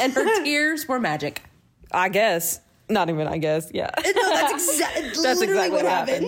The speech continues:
Speaker 1: happened.
Speaker 2: But, um, yeah, it was just, she, she was a badass.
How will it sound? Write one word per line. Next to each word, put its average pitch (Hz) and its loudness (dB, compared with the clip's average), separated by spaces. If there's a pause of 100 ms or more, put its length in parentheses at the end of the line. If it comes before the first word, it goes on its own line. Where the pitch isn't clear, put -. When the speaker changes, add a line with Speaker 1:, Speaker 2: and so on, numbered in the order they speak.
Speaker 1:
happened. - -4
Speaker 2:
But, 220 0
um, 175 -2 (760)
yeah, 349 2
it 339 0
was 359 0
just, 453 -4 (1300)
she, - 0 (1200)
she - 0
was 554 2
a 330 4
badass. 208 2